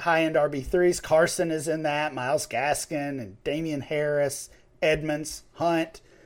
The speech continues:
players like that. And, and I think we're gonna see in, in these late dynasty startups that take place over the next couple weeks, I think we're gonna see Darrell Henderson go there,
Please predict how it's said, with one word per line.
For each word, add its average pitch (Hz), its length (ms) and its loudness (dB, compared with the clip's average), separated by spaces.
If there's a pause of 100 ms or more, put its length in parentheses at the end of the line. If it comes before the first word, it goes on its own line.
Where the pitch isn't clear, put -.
(200)
players 180 380 8
like 160 240 6
that. 147 360 8 (720)
And, 156 260 0
and 139 300 -6 (760)
I 151 80 -4
think 233 200 4
we're 202 100 6
gonna 180 180 4
see 175 600 0
in, 160 160 0
in 160 260 -6
these 151 200 -4
late 165 240 2 (260)
dynasty 165 440 -2
startups 165 540 2
that 135 120 -4
take 156 220 -2
place 160 260 0
over 156 160 2
the 151 100 -2
next 151 240 -2
couple 147 280 0
weeks, 214 320 2 (400)
I - 60 -6
think 233 140 0
we're 180 120 0
gonna 170 120 4
see 160 400 2 (560)
Darrell 165 260 4
Henderson 170 420 2
go 160 200 6
there, 175 540 6